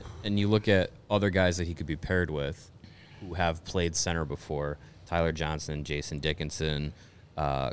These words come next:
Cole Guttman, Colin Blackwell, Mackenzie Entwistle, Reese Johnson, and Philip Kurashev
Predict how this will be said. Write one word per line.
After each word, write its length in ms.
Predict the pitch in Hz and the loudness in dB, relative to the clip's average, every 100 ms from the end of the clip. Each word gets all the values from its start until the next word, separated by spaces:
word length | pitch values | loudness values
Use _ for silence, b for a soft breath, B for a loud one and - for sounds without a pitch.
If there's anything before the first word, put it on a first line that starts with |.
| - | -6
Cole 240 | - 95 | 2 4
Guttman, 400 | 82 85 80 82 | 4 2 2 -2
Colin 320 | - 82 80 | -2 0 0
Blackwell, 460 | 78 78 73 80 76 | 2 2 2 0 -2
Mackenzie 500 | 76 - 90 82 85 | -2 -4 -4 -2 -2
Entwistle, 680 | 78 80 - 78 - 76 73 b b b - | -2 -4 -4 -4 -2 -2 -2 b b b -8
Reese 240 | 82 78 | -6 -4
Johnson, 440 | - 82 78 - 76 | 0 0 0 -2 -4
and 120 | 73 | -2
Philip 240 | - 76 | -2 -2
Kurashev 500 | - 101 92 82 76 | 0 0 0 0 -2